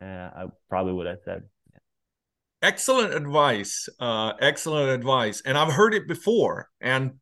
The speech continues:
Speaker 2: people get, you know, I, I actually had the same. I'm forty-eight, so I'm twenty years older than you are. And I went through college way too serious.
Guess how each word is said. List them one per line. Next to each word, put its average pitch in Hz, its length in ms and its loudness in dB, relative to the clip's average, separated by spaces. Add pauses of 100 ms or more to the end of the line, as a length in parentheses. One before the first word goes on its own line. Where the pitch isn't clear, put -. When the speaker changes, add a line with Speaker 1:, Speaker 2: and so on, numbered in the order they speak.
Speaker 2:
people 180 500 -4
get, 147 300 0 (580)
you 139 140 0
know, 131 420 2 (480)
I, 135 80 4 (100)
I 147 280 4
actually 156 340 4
had 139 280 2
the 123 60 -12
same. 123 260 0
I'm 139 120 0
forty-eight, 123 640 0
so 107 100 -2
I'm 107 140 -2
twenty 131 280 -4
years 117 240 -2
older 110 360 0
than 101 160 -4
you 101 220 -4
are. 95 280 -6
And 104 160 -4
I 135 220 4
went 127 340 -2
through 113 160 -8
college 113 560 0
way 139 380 4
too 135 240 -2
serious. - 560 -6